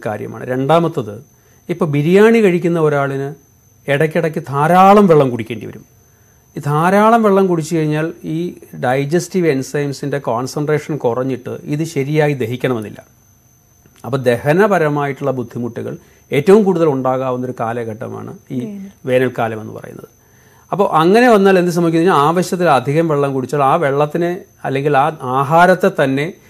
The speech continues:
Speaker 1: ശരിയായി ദഹിപ്പിക്കാൻ കഴിയുന്നില്ല എന്നുള്ളത് കൊണ്ട് ഏതെങ്കിലും, ആ, ഒരു ഓപ്പണിങ്ങിലൂടെ പുറത്തേക്ക് കളഞ്ഞേ പറ്റൂ. ചിലർക്ക് വയറിളക്കമായിരിക്കാം, ചിലർക്ക്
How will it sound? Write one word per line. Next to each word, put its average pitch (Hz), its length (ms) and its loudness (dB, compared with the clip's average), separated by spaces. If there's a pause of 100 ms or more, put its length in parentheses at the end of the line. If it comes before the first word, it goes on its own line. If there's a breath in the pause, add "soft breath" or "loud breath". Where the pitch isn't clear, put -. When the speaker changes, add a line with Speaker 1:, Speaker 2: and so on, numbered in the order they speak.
(200 soft breath)
Speaker 1:
ശരിയായി 180 640 4
ദഹിപ്പിക്കാൻ 147 640 -2
കഴിയുന്നില്ല 147 560 0
എന്നുള്ളത് 135 260 -4
കൊണ്ട് 131 360 -6
ഏതെങ്കിലും, 196 680 4 (340 soft breath)
ആ, 143 200 0
ഒരു 147 280 4
ഓപ്പണിങ്ങിലൂടെ 131 600 0
പുറത്തേക്ക് 123 400 -4
കളഞ്ഞേ 120 320 -6
പറ്റൂ. - 260 -16 (180)
ചിലർക്ക് 196 380 -4
വയറിളക്കമായിരിക്കാം, 208 880 -2
ചിലർക്ക് 156 400 -6